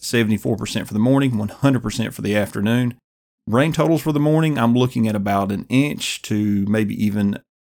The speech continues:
half an inch in the afternoon, so a good bit of rain through this system also.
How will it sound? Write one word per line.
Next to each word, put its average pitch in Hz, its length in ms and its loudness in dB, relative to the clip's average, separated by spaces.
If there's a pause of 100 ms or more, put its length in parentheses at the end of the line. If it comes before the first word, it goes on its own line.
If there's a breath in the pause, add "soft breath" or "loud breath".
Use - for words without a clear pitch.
(260)
half 127 360 -2
an 131 80 4
inch 123 180 2
in 110 60 2
the 107 80 0
afternoon, 110 600 2
so 104 200 0
a 113 60 0
good 180 220 0
bit 151 100 2
of 117 140 -2
rain 123 200 4
through 104 180 -2
this 117 180 2
system 101 340 -4
also. 113 580 2